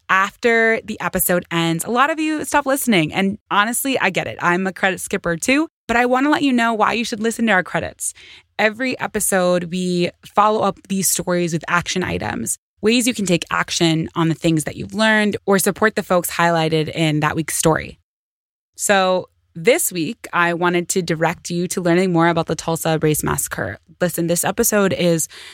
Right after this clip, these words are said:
certainly not a very detailed, comprehensive overview of everything that happened. Um, there's so many events we just couldn't fit into the episode, so many things that occurred. And we really want to make sure that we are actively supporting the preservation of this history.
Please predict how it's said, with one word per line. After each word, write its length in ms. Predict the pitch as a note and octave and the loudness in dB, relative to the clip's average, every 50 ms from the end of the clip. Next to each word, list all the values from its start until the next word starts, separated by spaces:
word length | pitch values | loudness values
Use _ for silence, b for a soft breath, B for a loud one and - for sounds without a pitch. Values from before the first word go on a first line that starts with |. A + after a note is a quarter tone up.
| B B B | B B B
certainly 800 | - - - - - G#3+ G#3+ A#3 - A3 G3+ G3 F#3+ F3+ F3 E3+ - | -6 -4 -2 2 4 4 4 4 2 -2 -2 0 0 0 0 -2 0
not 460 | F#3 F3 F3 E3+ E3 E3 - - - - | 0 2 4 4 4 2 0 -2 -6 -4
a 240 | F3 F3 E3 - - | -2 0 0 -2 -4
very 560 | - D#3 D3+ E3 E3 F3+ F#3 F3+ F3+ F3+ F3 | -8 -12 -12 -2 2 4 4 4 4 2 0
detailed, 480 | D#3+ F3 E3 - - - D3+ D#3+ - - | 0 -2 -2 -2 -2 -2 -2 -4 -4 -2
comprehensive 720 | - F3 F3 E3 - - - E3+ E3 E3 - - D#3+ - | 2 4 4 4 2 -2 0 0 0 0 0 -2 -2 0
overview 340 | D#3+ E3 D#3+ D3+ D#3+ D#3+ | 0 0 0 2 2 0
of 100 | D#3 D3+ - - | 0 0 0 -2
everything 320 | F3+ E3 F3 E3+ E3 D#3+ | -2 0 0 -2 -2 -2
that 160 | D#3 D3+ - | -2 -4 -4
happened. 500 | - - E3+ E3+ - - D#2 - A#3 - B B B B B B - | -4 -4 -4 -4 -4 -6 -6 -6 -6 -8 B B B B B B -4
Um, 180 | E3+ D#3+ D#3+ | -2 -2 -2
there's 220 | D#3+ F#3 F#3 F3 - | -2 -2 -2 0 0
so 300 | - - G#3 F#3+ G3+ G#3+ | 0 2 2 2 2 2
many 160 | A3+ A3+ G#3+ | 0 0 0
events 340 | G3 E3+ E3 D#3+ E3 - - | 0 0 0 0 0 -2 -4
we 80 | E3+ | -4
just 220 | D#3 E3+ - - - | -2 -2 -4 -4 -2
couldn't 320 | - D#3+ D#3+ F3 C3 - | -2 0 0 0 0 0
fit 180 | - E3 E3 E3 | -2 -2 0 0
into 200 | D#3+ D#3+ - - | 0 -2 -2 -4
the 120 | C3 - | -6 -6
episode, 460 | - - - E3 - F3+ F3 E3 D#3+ | -6 -4 -4 -2 0 2 2 0 0
so 100 | - D#3+ | 0 2
many 160 | D#3+ D#3+ E3+ | 2 2 2
things 360 | D#3+ - - D#3+ D#3+ D#3+ E3+ D#3 | 0 -2 -6 -6 -6 -4 -4 -4
that 120 | E3 D#3 | -4 -4
occurred. 520 | D3 - - - - E3+ F3 F#3 G#3 G#3+ - _ _ | -4 -6 -8 -4 0 2 2 2 2 0 -4 _ _
And 360 | - F#3+ F#3 F#3 F3 E3+ E3+ - - _ | 2 4 6 6 6 4 2 0 -4 _
we 160 | - G3 A3 | -4 -2 0
really 200 | A#3 C4+ D4+ E4+ | 2 2 2 4
want 100 | E4+ E4 | 4 4
to 40 | C#4+ | 2
make 140 | A#3 G#3+ - | 2 0 -2
sure 180 | - G#3 G#3 F#3+ | -2 -2 0 0
that 260 | F#3 E3+ - - - | 0 0 0 -2 -4
we 160 | E3+ F#3 F3+ | -2 0 2
are 80 | F3+ F3 - - - | 2 0 0 -2 -4
actively 480 | - - G3+ - - A3 F#3 F#3 F#3+ | -4 -4 -4 0 -2 0 0 0 -2
supporting 520 | E3+ - - E3 - - E3+ E3+ E3 E3 D#3+ | 0 0 0 -2 0 0 0 0 2 2 0
the 80 | D#3 | 0
preservation 760 | - - E3+ D#3+ D3+ D3 C#3+ D3+ D3 D#3+ - - D#3+ D#3 G2+ - | 0 0 0 0 0 0 0 0 0 0 0 0 0 0 -2 -4
of 140 | - D3+ | -6 -2
this 180 | D3 D#3+ D3 - | 0 0 0 0
history. 480 | - D#3 - - - - A#1+ - - | -2 -2 -2 -2 -4 -6 -8 -10 -10